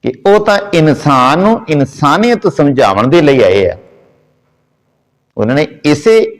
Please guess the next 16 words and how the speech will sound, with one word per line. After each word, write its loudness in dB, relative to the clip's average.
ਇਨਸਾਨ 0
ਦੇ 4
ਵਿੱਚੋਂ 0
ਲੋਕਾਂ 0
ਨੂੰ, -2
ਜਿਨ੍ਹਾਂ 0
ਨੇ 2
ਸ਼ਰਨ 0
ਲਈ, 2
ਜਿਨ੍ਹਾਂ 0
ਨੇ, -2
ਉਹ -4
ਸਾਰੇ 0
ਦੇ 2
ਸਾਰੇ 0
ਸਿੱਖ। -10